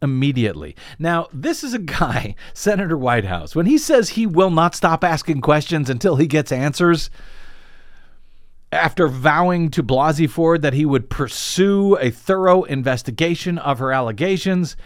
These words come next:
and he's now still trying to do so three years later. N-, you know, from a lot of senators who, who might promise to look into that, you might think they were just giving,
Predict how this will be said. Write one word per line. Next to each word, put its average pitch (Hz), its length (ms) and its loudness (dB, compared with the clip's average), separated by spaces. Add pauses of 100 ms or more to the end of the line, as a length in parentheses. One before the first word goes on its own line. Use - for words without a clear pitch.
(140)
and 135 140 0
he's 113 200 -4
now 139 200 0
still 254 360 -2
trying 208 340 2
to 165 100 -2
do 190 180 2
so 196 260 2
three 185 380 -4
years 190 420 -2
later. 202 400 2 (540)
N-, 160 140 -10
you 185 120 4
know, 139 80 2
from 214 220 2
a 185 60 6
lot 285 240 4
of 311 80 -2
senators 131 560 2
who, 156 260 2
who 147 140 4
might 151 260 -2
promise 170 520 0
to 147 280 4
look 151 260 2
into 170 280 0
that, 165 320 2
you 139 60 0
might 147 220 -2
think 147 200 -4
they 147 100 0
were 131 120 0
just 117 200 -8
giving, 120 340 -4